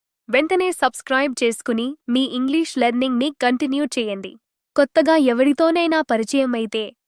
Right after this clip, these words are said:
వారితో మాట కలపడానికి చేసే ప్రయత్నాన్ని ఏమంటారో తెలుసా? Break the ice. Break the ice.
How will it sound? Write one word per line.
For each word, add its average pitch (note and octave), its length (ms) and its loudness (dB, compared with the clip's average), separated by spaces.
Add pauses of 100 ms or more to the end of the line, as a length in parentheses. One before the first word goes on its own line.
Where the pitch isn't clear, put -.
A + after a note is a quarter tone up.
(800)
వారితో D#4 440 4 (160)
మాట D4 180 4 (140)
కలపడానికి D4+ 680 2
చేసే D4 260 2 (120)
ప్రయత్నాన్ని C4+ 540 2 (140)
ఏమంటారో C4+ 500 2 (120)
తెలుసా? G#3 340 -4 (1120)
Break D#4 240 4 (120)
the C4+ 100 0 (160)
ice. G3 240 -12 (1080)
Break E4 260 2 (120)
the C4 100 0 (140)
ice. G3 240 -12